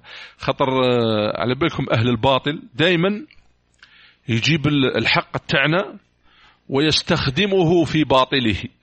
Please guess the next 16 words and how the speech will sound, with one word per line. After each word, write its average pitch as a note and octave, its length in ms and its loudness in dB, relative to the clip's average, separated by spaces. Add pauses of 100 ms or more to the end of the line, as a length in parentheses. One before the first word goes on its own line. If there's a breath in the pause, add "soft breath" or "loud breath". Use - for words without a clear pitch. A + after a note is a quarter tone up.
(560)
يديروا A#2+ 320 -2
ف-، C3 640 -6 (300 loud breath)
يديروا B2+ 300 0
مقابل D3 560 0
للباطل، G#2+ 640 -2 (380 soft breath)
متشددون B2+ 720 -2
في B2 140 0 (340)
علم A#2+ 240 0
الرجال A#2 440 0
أو C3 60 2
الش-، - 180 -4
ها، A2+ 280 -2 (260 soft breath)
ها B2+ 220 0
ويهدر B2 420 -2
عليهم، D#2+ 320 -6
ها، D#2 200 -10